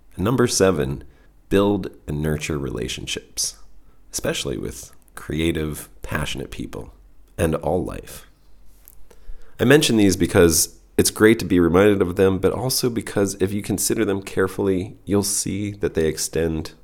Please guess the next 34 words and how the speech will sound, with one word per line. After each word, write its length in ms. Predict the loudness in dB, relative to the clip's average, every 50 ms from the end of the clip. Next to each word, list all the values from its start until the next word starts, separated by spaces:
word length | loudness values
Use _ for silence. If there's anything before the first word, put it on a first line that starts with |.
| -20
far 320 | -20 -18 -8 -4 -2 -2 -2
beyond 600 | -4 -4 -6 -4 -4 -4 -6 -6 -8 -10 -12 -14 -20 _ -6
agriculture, 800 | -4 -4 -4 -4 -8 -10 -10 -10 -10 -10 -10 -12 -12 -12 -14 -12
viticulture. 720 | -12 -10 -10 -10 -10 -10 -10 -10 -10 -12 -14 -12 -14 -14 -16 -20 -20 -20 -20 _ _ -20 _ -20 -20 _ _
My 100 | 4 4
guest 240 | 6 6 6 4 6
for 100 | 2 2
this 160 | 2 4 4
episode 440 | 4 4 4 2 2 4 4 4 6
is 300 | 4 2 2 0 -4 -6 -2
Regine 420 | 0 0 2 2 0 0 2 2 2
Rousseau. 680 | 2 0 0 -2 0 0 2 2 2 0 0 -2 -4 -4
Regine 500 | -2 -2 -2 -2 0 -2 0 0 0 -2
is 360 | -4 -4 -4 -4 -4 -4 -6
the 280 | -10 -10 -10 -10 -10 -14 -16 _
founder 540 | -16 -14 -6 -2 -2 -2 0 0 -2 -2 -2 -4
and 220 | -6 -8 -8 -6
C 340 | -6 -4 -4 -2 -2 0 2
E 40 | 2
O 160 | 4 2 2
of 220 | 0 -2 -4 -4
Shall 320 | -6 -4 -2 -2 0 0 -2
We 120 | -6 -8
Wine, 520 | -8 -6 -4 -2 -2 0 0 -2 -2 -4 -8 -12 -18 -20 -20 -20 -20 -20 -12 -8
and 120 | -8 -4
she's 160 | -2 0 2
also 420 | 4 2 2 2 2 2 2 0 0
the 120 | -2 -4
communications 640 | -6 -4 -2 -2 -2 -2 -2 -4 -6 -4 -6 -10 -10
director 400 | -4 0 0 0 0 0 -4 -6
for 320 | -6 -6 -4 0 0 0 0 0
the 120 | -2 -2
Veraison 520 | 0 0 0 2 2 2 0 0 -2 -6 -2
Project, 600 | -2 -2 -2 -2 -6 -10 -12 -12 -14 -20 -20